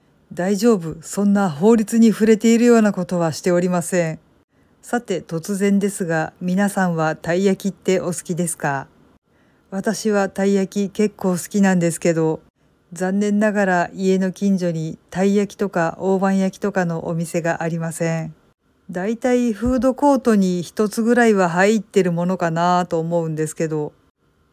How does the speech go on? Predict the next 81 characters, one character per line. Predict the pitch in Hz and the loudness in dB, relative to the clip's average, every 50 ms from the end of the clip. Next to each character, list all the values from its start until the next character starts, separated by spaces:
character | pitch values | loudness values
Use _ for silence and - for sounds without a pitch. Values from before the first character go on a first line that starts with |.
| _ | _
か | - - 226 226 | -8 -8 -8 -6
つ | - - - | -6 -8 0
て | - 240 | 2 2
は | 220 202 185 175 - - - | 4 4 0 -2 -2 -4 -6
あ | 208 | -8
っ | 202 | -8
た | - - 214 196 | -6 -4 -4 -2
の | 185 180 | -2 -2
に | 175 165 160 160 - - | -4 -6 -8 -10 -12 -12
な | 202 180 175 170 | -10 -8 -8 -6
く | - 202 | -6 -6
な | 190 196 | -8 -8
っ | 190 | -8
て | - - 190 | -8 -8 -10
し | - - | -8 -6
ま | 202 147 147 | -8 -6 -6
い | 160 | -6
ま | 165 185 170 | -6 -6 -8
し | 160 - | -8 -10
た。 | - - - - - - - - - - _ _ _ _ _ _ _ _ _ _ | -10 -8 -8 -8 -10 -10 -14 -18 -20 -20 _ _ _ _ _ _ _ _ _ _
で、 | 214 190 202 | -8 -6 -4
ま | 202 214 226 208 185 | -2 0 0 0 0
あ、 | 165 | -2
話 | 147 180 196 196 208 190 - 240 | -2 -4 -2 -2 -2 -2 -2 0
が | 202 196 180 | 0 2 2
だ | 175 175 | 2 2
い | 180 | 2
ぶ | 180 185 175 | 2 0 -2
そ | - 208 202 | -2 -2 0
れ | 196 185 | 0 0
ち | - | 0
ゃ | 175 | -2
っ | 160 | -4
た | 160 - - 160 | -4 -4 -2 -2
わ | 160 160 160 | 0 -2 -2
け | 175 170 | -2 -4
な | 160 156 156 | -4 -4 -4
ん | 151 | -4
で | 147 156 | -4 -6
す | 151 - | -6 -4
け | - 170 160 | -4 -4 -2
ど、 | 156 156 151 - - _ _ _ _ _ _ _ _ _ _ | -2 -2 -4 -4 -8 _ _ _ _ _ _ _ _ _ _
今 | - 247 240 226 196 - | -4 -2 0 0 -2 -4
日 | - _ - | -6 _ -8
夫 | 180 185 180 - 202 190 | -6 -6 -4 -4 -4 -4
と | 185 - 196 190 180 | 0 0 0 0 0
出 | 175 190 | -2 -4
か | 180 - 190 | -4 -4 -4
け | - 202 | -4 -2
た | 190 196 175 | -2 -2 -2
先 | - 180 175 - 190 | -2 -6 -6 -6 -6
で | 165 185 180 175 170 - - | -4 0 0 0 0 -2 -6
常 | - - 208 | -10 -2 2
々 | 220 240 254 220 214 202 196 | 4 4 4 4 2 2 0
行 | 185 - - 214 | 0 0 -2 -4
っ | 202 | -6
て | - _ 240 233 | -4 _ 2 4
み | 226 240 - | 4 4 4
た | 247 233 | 2 0
か | 208 190 | 0 0
っ | 180 | -2
た | - _ 180 175 170 170 | -2 _ 0 2 2 0
た | - - 190 | 0 0 2
い | 196 202 | 2 2
焼 | 196 196 190 | 2 0 2
き | - | 2
屋 | 208 208 | 2 2
さ | 190 - 208 | 4 2 2
ん | 202 202 | 4 4
に | 202 202 | 2 2
も | 190 175 165 - - | 2 0 0 -2 -2
行 | 190 190 - | -4 -6 -2
っ | |
た | - 196 190 | 0 2 2
わ | 190 202 | 2 2
け | 196 202 190 | 2 0 -2
な | 180 170 | -2 -4
ん | 160 | -4
で | 156 165 | -4 -6
す | 165 - - | -6 -6 -4
よ。 | 165 156 156 156 | -4 -4 -4 -6